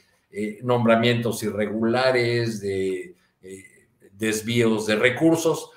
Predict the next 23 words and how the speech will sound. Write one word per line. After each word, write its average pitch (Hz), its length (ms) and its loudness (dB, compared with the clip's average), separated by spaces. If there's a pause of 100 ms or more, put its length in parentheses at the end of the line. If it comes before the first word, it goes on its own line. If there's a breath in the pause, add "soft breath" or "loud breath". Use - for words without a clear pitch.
(360 soft breath)
este, 110 680 -10
que, 127 340 -2
que 127 140 0
luego 180 300 4
tendemos 147 800 -2
a, 98 500 -2
cuando 107 280 0
le 104 180 -2
colgamos 139 500 0
a 131 80 0
una, 127 520 -6
una 139 220 -4
etiqueta 120 1000 -4
bien 120 220 2
ganada, 123 440 2
por 110 100 -4
otro 117 180 -2
lado, 123 240 2
como 101 180 -4
esa 117 200 0
de 107 80 0
Lady 117 260 0
Metralleta 110 840 -2